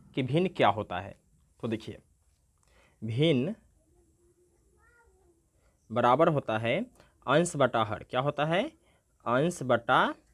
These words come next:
हर। ठीक है, अगर मान लीजिए कि कोई संख्या पाँच बटा चार है, इसका मतलब ये है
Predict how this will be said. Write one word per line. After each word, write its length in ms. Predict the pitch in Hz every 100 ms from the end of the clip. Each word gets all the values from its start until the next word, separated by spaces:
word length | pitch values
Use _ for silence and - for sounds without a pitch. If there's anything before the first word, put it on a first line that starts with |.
| _ _
हर। 280 | - 127 - - _ _ _ _ _ _ _ _ _ _ _ _ _
ठीक 100 | 165
है, 80 | 202 - - - -
अगर 160 | 131 143
मान 240 | 131 156
लीजिए 200 | 196 196
कि 100 | 185
कोई 160 | 147 143
संख्या 320 | 135 127 139
पाँच 360 | 139 123 131 139
बटा 240 | 123 127
चार 260 | 120 107 92
है, 160 | 101 - _ _ _ _ _ _ _ _ _ _ _ _ -
इसका 220 | 123 139
मतलब 300 | 127 131 180
ये 100 | 151
है 200 | 123 151